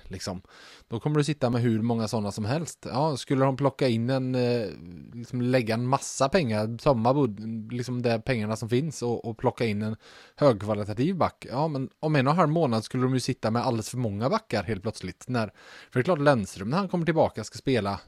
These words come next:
tjugotre, tjugofyra minuter. Det är klart Wikstrand ska vara över en tjugo minuter han också när han är tillbaka, när han väl liksom har, har kommit igång igen efter, efter knäskadan. Så jag vet inte. Det, det är ett, det är ett svårt, svårt,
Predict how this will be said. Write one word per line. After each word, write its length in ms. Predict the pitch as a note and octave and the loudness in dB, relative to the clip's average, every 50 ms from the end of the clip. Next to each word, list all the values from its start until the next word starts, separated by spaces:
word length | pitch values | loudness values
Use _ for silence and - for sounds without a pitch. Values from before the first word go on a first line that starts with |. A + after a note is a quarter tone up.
| _ _ F#3 | _ _ -16
tjugotre, 760 | - - - D3 B2 G#2 F2+ G#2+ G2+ G#2 G#2 F#2+ F#2 D2+ D#2 _ _ _ _ _ _ _ - | -4 0 2 2 2 2 0 -4 -4 -4 -4 -6 -10 -12 -14 _ _ _ _ _ _ _ -4
tjugofyra 540 | - C3+ B2+ G#2+ F#2 F#2 G2+ - B2+ A#2+ A2+ | 0 0 0 0 0 -2 -2 0 0 2 2
minuter. 400 | G#2+ A2 A2 G#2+ F2+ - - G2 | 2 0 0 0 -2 -4 -6 -6
Det 60 | F2 | -6
är 40 | A#2 | -2
klart 220 | - D3+ B2+ - - | 0 0 0 0 0
Wikstrand 500 | C#3 C3+ G#2+ - - - - G2+ G#2 G2+ | -2 -2 -2 -4 -10 -10 -8 -8 -8 -6
ska 120 | - F3 | -6 -4
vara 140 | F#3 G#3 F3 | -2 -2 -2
över 180 | D3+ C3+ C3+ | 0 0 0
en 100 | C3+ C3+ | 0 0
tjugo 320 | B2+ - D#3 C3+ G#2+ G2 G#2+ | -2 0 -2 -2 0 -2 -2
minuter 320 | A2 A2 G#2+ F#2+ - G2+ | -2 -2 -2 -4 -4 -4
han 180 | F#2 G#2 G2+ G#2 | -4 -4 -4 -6
också 280 | G2+ - - - E3+ | -8 -8 -6 -6 -4
när 100 | F#3 F3+ | -2 0
han 220 | C#3+ A#2 A2+ C#3 F3+ | 2 0 0 0 -2
är 40 | F#3+ | -4
tillbaka, 400 | F#3+ G3+ A3 E3 G#2+ - - A2 | -4 -2 0 0 -2 -2 -4 -6
när 200 | A2+ A#2+ A#2+ A2+ | -6 -4 -4 -2
han 140 | A2+ A#2 | -2 -2
väl 100 | A2+ G2+ | -2 -4
liksom 220 | F#2+ F#2+ - - A2 | -4 -6 -6 -6 -6
har, 140 | G2+ G2+ - _ _ - - - - - - - _ | -6 -6 -8 _ _ -20 -20 -20 -20 -20 -20 -10 _
har 120 | - B2 | -4 -2
kommit 300 | - - C3 A#2+ A#2+ A2 | 0 2 2 0 0 0
igång 300 | - A#2+ A#2 G#2+ G#2 G#2+ | 2 2 2 2 2 0
igen 220 | A2 A2 G2+ F#2 F#2+ | 0 0 0 -2 -4
efter, 400 | G2+ - - - A2+ G2+ F#2 E2+ F#2+ - - A2 | -6 -6 -6 -4 -4 -4 -4 -8 -12 -14 -12 -14
efter 180 | G2 - - | -12 -12 -10
knäskadan. 600 | - - B2 G#2 - - F#2+ F2 F2 F2+ F#2 F#2+ F#2+ - _ _ _ - | -6 -4 -2 -2 -4 -4 -6 -6 -6 -6 -8 -10 -12 -14 _ _ _ -8
Så 280 | - B2 A#2+ A#2 A2 - _ _ _ _ _ _ _ _ _ _ _ _ _ _ _ _ _ _ | -4 -2 0 0 0 -4 _ _ _ _ _ _ _ _ _ _ _ _ _ _ _ _ _ _
jag 120 | - D3+ | 2 4
vet 160 | F#3+ A3+ - - | 4 4 6 4
inte. 260 | F#3 C4+ - D3 - - | 4 4 4 2 0 0
Det, 440 | - - G#2+ C#3+ D#3+ E3+ D#3 D3+ C3+ | -6 -4 2 4 6 6 6 4 4
det 120 | C3 D3+ | 4 4
är 20 | E3 | 4
ett, 340 | D3+ F3 F#3+ F3 A2+ C3 | 4 4 0 0 0 2
det 60 | C3+ E3 | 2 2
är 20 | |
ett 100 | F3 - | 2 4
svårt, 440 | - - D#3 F#3+ F#3+ - - - - - | 4 6 8 8 8 6 0 -14 -10 -10
svårt, 480 | B2+ - - F#3+ G3 - - _ - | -4 0 4 4 4 4 4 _ -6